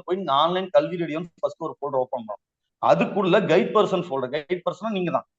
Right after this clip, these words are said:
உங்களுக்கு ஒரு யூனிக் ஐடி நம்ம டீம் சார்பா தருவோம். அதை ஃபர்தரா நான் அதை பத்தி டீடெயில் நான் உங்களுக்கு சொல்றேன். ஃபர்ஸ்ட் நீங்க எப்படின்னு தெரிஞ்சுக்கோங்க.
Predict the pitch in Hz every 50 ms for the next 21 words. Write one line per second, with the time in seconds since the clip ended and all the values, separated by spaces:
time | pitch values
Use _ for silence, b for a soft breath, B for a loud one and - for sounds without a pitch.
0 | _ _ _ _ _ _ - 175 190 196 190 180 175 180 220 247 240 - 208 208
1 | 233 226 196 - 196 202 214 - 196 165 160 175 175 - 147 147 143 135 127 120
2 | - - _ _ _ - 143 143 139 143 143 143 135 131 - 151 165 165 175 185
3 | 180 156 143 147 147 147 143 143 127 135 - - 135 123 117 110 - _ 123 120
4 | 156 139 135 - - 175 170 147 139 - - - 160 151 - 135 127 131 127 120
5 | _ _ _